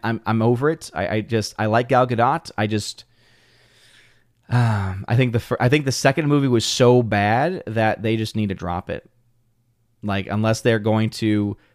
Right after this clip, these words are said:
completely reimagine it and, you know, completely re-, reboot it with a brand new creative mind behind it, I,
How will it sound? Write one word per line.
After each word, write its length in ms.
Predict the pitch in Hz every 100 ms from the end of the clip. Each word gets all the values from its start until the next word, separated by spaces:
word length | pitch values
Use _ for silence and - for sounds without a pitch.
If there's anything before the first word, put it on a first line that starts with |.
| _
completely 680 | 113 110 98 117 120 120 110
reimagine 840 | 101 107 113 113 107 104 110 120
it 280 | 143 - -
and, 460 | 104 104 104 101 92 _
you 140 | 110 101
know, 160 | 98
completely 640 | - 104 - 123 120 117 107
re-, 600 | 101 117 117 113 110 - _ _ _ _ _ 113
reboot 400 | 123 107 107 117
it 300 | 151 - - _ _ -
with 200 | 110 101
a 60 |
brand 340 | 101 104 110 117
new 140 | 113
creative 340 | - 117 110 101
mind 240 | 107 110
behind 340 | 101 98 104
it, 180 | 123 - _ _ _ _ _ _ _ -
I, 440 | 101 104 101